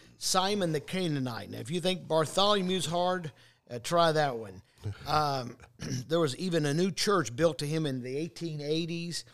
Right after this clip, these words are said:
Speaker 1: There's a grotto that said Simon lived there, and there's a tomb of Saint Timon in Saint Peter's Basilica, which is highly likely, because what happened to many of these twelve disciples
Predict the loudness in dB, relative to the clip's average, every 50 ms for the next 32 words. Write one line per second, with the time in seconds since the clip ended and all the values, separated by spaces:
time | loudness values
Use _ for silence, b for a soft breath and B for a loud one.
0 | B B B B B B B B -4 -2 0 0 0 -2 -4 -6 -4 -2 0 2
1 | 2 2 4 4 4 4 4 4 2 0 -2 -8 -16 -20 _ _ _ _ _ -10
2 | -8 -6 -4 -4 -4 -2 0 0 0 0 -2 -4 -6 -12 -16 -20 -10 -6 -2 -2
3 | 0 0 0 0 0 0 0 0 0 0 2 2 2 2 2 2 2 2 4 2
4 | 2 0 0 0 -2 -2 -2 -4 -6 -4 -4 -4 -2 0 0 2 0 0 -2 -4
5 | -6 b b b b b b b -6 -2 -2 0 2 0 0 -2 -4 -6 -6 -4
6 | -2 -2 0 0 0 0 -2 -2 -2 -2 0 2 2 2 0 -2 -4 -6 -8 -8
7 | -6 -4 -6 -6 -6 -4 -2 0 2 2 2 0 0 -2 -4 -4 -4 -4 -6 -6
8 | -6 -4 -4 -6 -6 -6 -4 -2 2 2 4 4 4 4 2 2 4 4 4 4
9 | 4 2 2 0 -2 -4 -4 -4 -4 -4 -6 b b b b b b b b b
10 | -10 -10 -8 -4 0 0 0 0 0 -2 -4 -4 -4 -4 -4 -4 -6 -4 0 0
11 | 0 0 0 -2 -2 -2 -4 -4 -2 -2 -2 -2 -2 -2 -4 -4 -4 -4 -4 -4
12 | -2 -2 -2 -2 -2 -2 -2 -2 -2 0 -2 -4 -4 -6 -8 -10 -10 -12